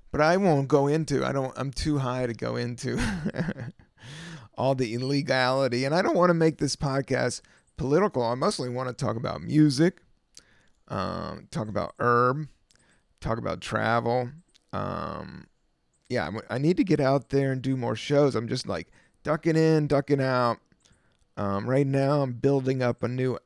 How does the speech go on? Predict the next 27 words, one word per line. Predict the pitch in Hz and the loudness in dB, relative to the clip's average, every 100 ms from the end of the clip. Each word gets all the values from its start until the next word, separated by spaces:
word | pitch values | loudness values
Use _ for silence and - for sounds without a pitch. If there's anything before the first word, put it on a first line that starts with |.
| - | -6
hour. | 107 101 104 98 104 98 - _ _ _ - | -2 -2 0 0 -2 -2 -8 _ _ _ -6
I'm | 139 | 4
going | 196 226 208 | 6 6 6
through | 190 196 | 6 4
all | 151 165 165 | 6 6 6
the | 151 | 4
stuff, | - 151 143 - _ | 2 -2 -4 -8 _
like, | 123 120 113 | -6 -4 -4
figuring | - 147 151 139 | -2 2 2 2
out | 131 127 95 | 2 0 0
what | 123 127 | 2 2
I | 71 | 0
haven't | 135 120 113 - 117 | -2 -2 -4 -8 -6
done | 113 110 | -6 -4
on | 110 | -6
a | 87 | -10
comedy | - 107 110 110 98 | -10 -10 -10 -8 -10
special, | - - - - - | -10 -8 -10 -10 -10
'cause | 104 98 | -8 -8
I'm | 113 | -8
gonna | 110 107 | -6 -8
do | - 120 | -4 -4
a | 104 | -4
comedy | 127 110 120 113 90 | -4 -4 -4 -6 -10
special | - - - 92 | -10 -10 -10 -10
very | 90 95 87 82 | -8 -8 -6 -8
soon. | - - - 87 78 67 71 | -8 -10 -10 -10 -12 -14 -16